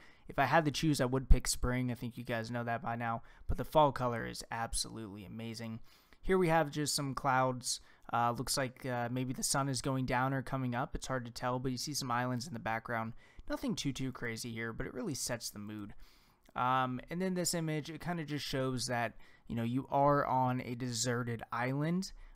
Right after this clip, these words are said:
Uh, you see, like, a rainbow stag on the tree. Very, very profitable bug,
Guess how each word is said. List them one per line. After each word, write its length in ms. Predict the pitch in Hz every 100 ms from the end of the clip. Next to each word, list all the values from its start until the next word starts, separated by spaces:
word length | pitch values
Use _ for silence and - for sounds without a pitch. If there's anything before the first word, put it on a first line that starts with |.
| -
Uh, 60 |
you 160 | 120 123
see, 160 | 117 147
like, 140 | 127
a 40 |
rainbow 440 | 123 120 123 123 120
stag 480 | - 135 113 117 117
on 100 | 113
the 60 |
tree. 500 | 110 - 135 131 123 - _ _ - _ _ _ _ - - -
Very, 360 | 117 131 135
very 320 | 127 127 123 120
profitable 640 | - 123 117 123 117 120
bug, 400 | 117 123 120